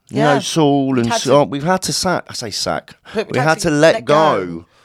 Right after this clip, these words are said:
Speaker 1: 'cause we couldn't afford to pay them.
Speaker 2: hundred and fifty people. And now I am standing in front of people on the day we've let, so I'm
Speaker 1: Yeah.
Speaker 2: still feeling about
Speaker 1: It
Speaker 2: it
Speaker 1: really was
Speaker 2: now.
Speaker 1: hard,
Speaker 2: S-,
Speaker 1: yeah.
Speaker 2: trying to say, s-, save our culture. So it was a really,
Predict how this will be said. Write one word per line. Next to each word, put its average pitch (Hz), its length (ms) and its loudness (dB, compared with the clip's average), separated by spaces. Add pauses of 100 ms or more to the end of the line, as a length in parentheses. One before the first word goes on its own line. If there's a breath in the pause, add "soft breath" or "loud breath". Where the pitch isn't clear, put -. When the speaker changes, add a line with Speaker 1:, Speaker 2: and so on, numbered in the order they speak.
(120)
Speaker 1:
'cause - 60 -20
we 180 60 -20
couldn't 214 160 -16
afford 196 240 -8
to - 80 -8
pay 170 40 -2
them. 165 100 2
Speaker 2:
hundred 151 160 2
and 147 60 0
fifty 143 320 2
people. 123 640 0
And 101 140 -6
now 120 240 -2
I 117 80 -2
am 110 200 -4
standing 101 680 -6
in 98 140 -10
front 101 160 -4
of 85 80 -8
people 92 300 -6
on 101 100 -4
the 95 80 -4
day 101 180 -2
we've 95 220 -8
let, 95 220 0 (440 soft breath)
so 196 160 -2
I'm - 60 2
Speaker 1:
Yeah. 202 80 0
Speaker 2:
still 139 160 0
feeling 101 320 -6
about 92 220 0
Speaker 1:
It - 20 -2
Speaker 2:
it - 80 -2
Speaker 1:
really 113 60 0
was 143 200 0
Speaker 2:
now. - 60 -6
Speaker 1:
hard, 151 420 -8
Speaker 2:
S-, 170 80 -14
Speaker 1:
yeah. 160 380 -8
Speaker 2:
trying 147 240 -4
to 139 100 -2
say, 135 300 -4 (320)
s-, - 300 -8
save 139 300 -6
our 127 120 -2
culture. 160 420 -4
So 135 120 -4
it - 40 -2
was 131 100 -6
a 143 60 -4
really, 165 440 0